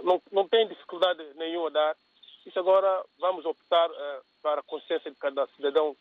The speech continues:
cabo-verdiano fazer a sua escolha, porque os dois deram o seu melhor, mostraram.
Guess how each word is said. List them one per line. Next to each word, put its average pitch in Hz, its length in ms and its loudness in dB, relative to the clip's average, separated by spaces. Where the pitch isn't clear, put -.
cabo-verdiano 143 560 0
fazer 151 280 0
a 151 60 4
sua 160 160 -2
escolha, 165 400 -2
porque 208 260 -10
os 170 80 -10
dois 202 340 0
deram 180 360 0
o 151 60 -8
seu 160 140 -8
melhor, 156 420 2
mostraram. 160 520 0